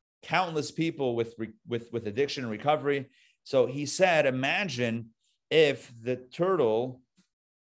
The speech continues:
went to a psychiatrist or psychologist. You know, I'm feeling uncomfortable,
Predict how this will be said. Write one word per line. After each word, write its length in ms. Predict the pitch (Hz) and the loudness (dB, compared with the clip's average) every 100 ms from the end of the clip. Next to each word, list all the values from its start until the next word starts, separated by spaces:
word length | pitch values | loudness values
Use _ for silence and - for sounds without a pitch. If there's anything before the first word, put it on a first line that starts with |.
| _ 117 | _ -6
went 540 | 117 147 160 160 - _ - | 0 0 0 -6 -14 _ -10
to 600 | 143 139 139 139 135 131 | -6 -4 -2 -4 -2 0
a 60 | 127 | 0
psychiatrist 1000 | 127 127 120 131 135 143 - 135 123 113 | 0 -4 -4 -2 -2 -2 -4 -6 -6 -10
or 60 | |
psychologist. 920 | - 117 113 120 120 107 87 78 - _ _ _ _ _ | -8 -6 -2 0 2 0 -6 -12 -14 _ _ _ _ _
You 100 | 113 | 0
know, 100 | 123 | 2
I'm 140 | 123 | 2
feeling 380 | 120 160 170 160 | 0 2 4 2
uncomfortable, 760 | 139 127 131 127 - 82 69 | -2 0 -2 -2 -6 -12 -12